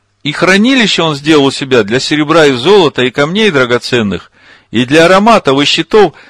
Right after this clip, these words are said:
и для всех драгоценных сосудов, и кладовые для произведений земли, для хлеба, вина и масла, и стоило для всякого рода скота, и дворы для стад,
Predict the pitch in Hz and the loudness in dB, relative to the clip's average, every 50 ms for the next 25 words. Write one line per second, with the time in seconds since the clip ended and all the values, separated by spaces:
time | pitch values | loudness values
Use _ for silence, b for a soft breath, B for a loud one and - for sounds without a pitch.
0 | b b - 143 143 151 151 151 - - 214 202 175 160 156 156 147 156 - - | b b -6 -2 0 0 0 0 0 0 0 0 2 2 0 0 0 -4 -2 -2
1 | 202 196 180 160 139 - - 147 139 - - 226 208 156 123 107 107 _ _ _ | -2 -2 -2 -6 -6 -4 -4 -4 -4 -4 -4 -4 -2 -2 -4 -6 -6 _ _ _
2 | _ _ _ _ _ _ 139 135 - 160 170 170 165 190 190 196 220 226 202 175 | _ _ _ _ _ _ -8 -4 0 0 0 2 2 2 2 2 4 4 2 2
3 | 139 147 165 165 - 175 175 165 156 165 170 170 196 202 196 190 180 165 151 160 | 2 0 -2 -2 0 -2 -2 -2 -2 -4 -4 -2 -2 -2 0 0 -2 -4 -4 -4
4 | 170 165 170 190 190 170 139 120 135 147 151 - - 185 196 185 147 131 127 123 | -4 -4 -2 -2 -2 -2 -2 0 -2 -2 -2 -2 -2 0 0 2 2 0 -2 0
5 | 147 175 190 196 190 170 143 139 143 160 185 185 165 135 - - 117 110 B B | -2 -4 -2 0 0 2 2 0 0 0 0 0 0 0 -2 -4 -6 -6 B B
6 | B B B B B _ 151 170 - - - 214 208 196 185 180 165 170 175 175 | B B B B B _ -4 -2 -2 0 2 4 4 6 4 2 2 2 0 0
7 | - - 208 202 - 196 185 190 190 196 180 180 165 - - - 175 - - 196 | 0 -2 -2 0 2 2 2 4 4 4 2 2 0 0 -2 -2 -4 0 0 2
8 | 185 170 151 147 131 131 151 180 196 202 190 160 165 170 170 - - - 196 180 | 2 4 2 0 0 0 0 2 4 2 2 2 0 0 0 0 -2 0 2 2
9 | 147 110 - | 2 2 -2